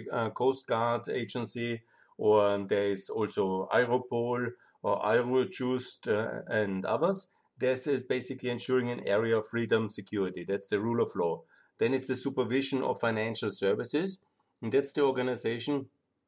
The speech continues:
where, for example, the European Security and Exchange Commission is inside. And then it's providing security and defense. Here's the European Defense Agency. And then it's, uh, supporting E U busine-, businesses and innovation.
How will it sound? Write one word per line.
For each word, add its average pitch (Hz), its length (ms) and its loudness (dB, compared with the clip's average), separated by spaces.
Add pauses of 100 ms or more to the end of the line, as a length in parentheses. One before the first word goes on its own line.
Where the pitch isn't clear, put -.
(400)
where, 113 240 2
for 131 120 -2
example, 113 360 -2
the 107 120 -2
European 110 540 0
Security 110 600 -4 (380)
and 117 160 -4
Exchange 135 600 2
Commission 98 560 -4 (220)
is 101 280 -4
inside. 101 600 -2 (300)
And 135 180 -4
then 131 220 2
it's 127 220 0
providing 110 520 2
security 113 600 -2
and 95 140 -2
defense. 135 560 -2 (300)
Here's 127 300 4
the 120 80 -6
European 107 560 0
Defense 139 500 -2
Agency. 147 600 -2 (340)
And 110 240 -4
then 120 400 2
it's, 104 300 -8
uh, 110 180 6
supporting 110 600 2
E 110 80 -4
U 110 140 0
busine-, 110 520 -6
businesses 117 500 -4
and 104 140 -2
innovation. 113 800 0